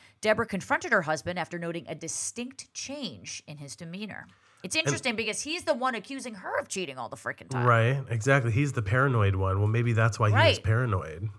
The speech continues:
Speaker 2: you know, 'cause he
Speaker 1: Right.
Speaker 2: didn't wanna get caught himself. Well, Mark had begun dressing differently, maintaining a tan and overall putting more effort into his appearance than Deborah had ever seen previously. Listen, all I'm gonna say is this without getting into the details.
Speaker 1: Mm.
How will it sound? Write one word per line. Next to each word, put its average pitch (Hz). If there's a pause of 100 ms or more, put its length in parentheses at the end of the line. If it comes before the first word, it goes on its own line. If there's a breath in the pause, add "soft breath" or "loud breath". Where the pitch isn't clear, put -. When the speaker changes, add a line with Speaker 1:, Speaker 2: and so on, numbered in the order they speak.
Speaker 2:
you 101
know, 95
'cause 101
he 95
Speaker 1:
Right. 98
Speaker 2:
didn't 107
wanna 101
get 98
caught 101
himself. 104
Well, 123
Mark 175
had 170
begun 120
dressing 117
differently, 95 (400 loud breath)
maintaining 135
a 98
tan 170
and 117
overall 147
putting 131
more 107
effort 120
into 107
his 98
appearance 113
than 98
Deborah 113
had 101
ever 131
seen 95
previously. 82 (760 loud breath)
Listen, 175
all 180
I'm 277
gonna 247
say 127
is 110
this 104
without 120
getting 117
into 104
the 95
details. -
Speaker 1:
Mm. 190